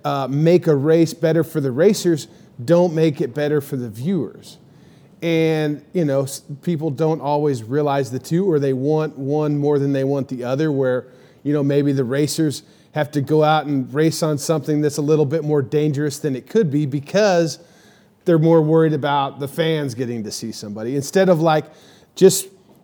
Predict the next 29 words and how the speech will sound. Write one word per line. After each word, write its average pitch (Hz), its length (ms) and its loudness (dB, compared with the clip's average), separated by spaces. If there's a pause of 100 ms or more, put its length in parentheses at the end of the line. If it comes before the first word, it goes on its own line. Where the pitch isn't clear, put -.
(120)
realizing 151 840 4
that 127 260 -4
both 185 320 2
those 170 240 2
things 170 260 0
are 143 80 -2
happening 143 520 -2
at 143 100 -8
the 135 60 -10
same 147 300 -4
time 156 340 -2
and 135 120 -6
addressing 139 640 -4 (140)
both 139 300 -4
things, 131 580 -8 (460)
uh, 117 300 -4
to 120 100 -8
where 131 220 -4
there's 127 240 -6
some 127 240 -8
give 135 440 -4
and 113 160 -8
take 143 480 -6 (500)
so - 240 -6
that 127 160 -4
everybody's 131 760 -2
a 131 60 -8
little 123 300 -6
bit 117 280 -10